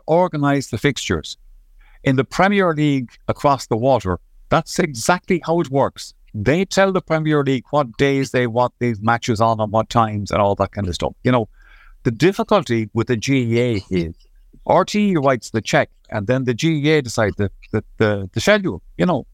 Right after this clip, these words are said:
and it doesn't, it doesn't necessarily add up. And I, I know this. Paul Burns, who's listening here on the background, the producer of our podcast, he's been the editor of the Sunday Game. He knows what I'm talking about,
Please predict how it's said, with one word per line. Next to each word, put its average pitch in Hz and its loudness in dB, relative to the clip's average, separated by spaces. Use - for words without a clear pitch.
and 135 0
it 147 -2
doesn't, 156 0
it 135 -2
doesn't 185 0
necessarily 113 0
add 107 0
up. 160 -2
And 123 -2
I, 196 0
I 175 0
know 175 4
this. 92 -2
Paul 165 2
Burns, 135 0
who's 104 -4
listening 123 -2
here 110 4
on 98 -4
the 98 -2
background, 107 0
the - -14
producer 104 -2
of 92 0
our 92 2
podcast, 92 0
he's 151 2
been 165 0
the 127 4
editor 101 2
of 95 2
the 95 -8
Sunday 95 2
Game. 95 0
He 147 2
knows 196 0
what 104 0
I'm 92 0
talking 95 0
about, 78 -8